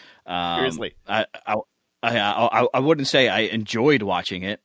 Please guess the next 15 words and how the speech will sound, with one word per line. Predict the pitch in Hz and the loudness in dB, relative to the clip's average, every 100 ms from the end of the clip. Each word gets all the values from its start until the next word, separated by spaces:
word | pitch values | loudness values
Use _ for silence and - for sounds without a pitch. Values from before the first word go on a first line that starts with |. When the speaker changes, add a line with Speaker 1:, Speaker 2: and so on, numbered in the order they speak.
| - | -8
Speaker 1:
um, | 87 85 82 80 - | -6 -6 -8 -10 -6
but | 92 - | -4 -2
I | 101 | -4
enjoyed | 107 117 101 | -2 -2 -2
the | 98 | 0
end | 131 135 - _ _ | 0 0 -6 _ _
of | 101 | -14
the | 82 | -14
game. | 82 95 98 113 - - - - | -10 -8 -6 -8 -14 -20 -10 0
Speaker 2:
There | 220 | 2
we | 370 | 4
go. | 175 247 | 4 2
Speaker 1:
Um, | 330 _ _ _ _ _ _ _ _ _ | -2 _ _ _ _ _ _ _ _ _
I, | 113 117 | -2 0
I'm, | 113 113 | 2 0